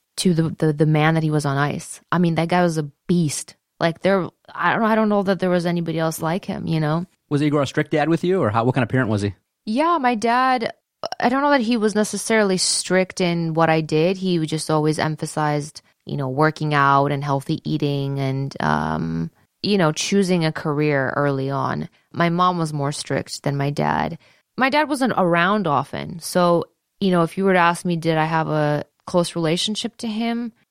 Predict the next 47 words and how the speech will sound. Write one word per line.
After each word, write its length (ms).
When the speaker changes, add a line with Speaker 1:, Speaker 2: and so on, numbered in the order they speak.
Speaker 1:
I 140
would 120
say 160
it 40
was 120
very 260
surface, 760
you 180
know? 320
And 140
that's 200
something 360
that 160
we've 220
been 240
building 560
in 380
the 100
recent 380
years 240
of 120
my 140
life. 480
It's 180
tough. 400
Like, 260
the 80
life 220
of 140
an 100
athlete 560
is 640
the 80
life 240
of 120
an 120
athlete. 520
They 200
don't 340
have 320
time 340
for 180
anything 360
else. 360
They're 180
so 360
regimented, 920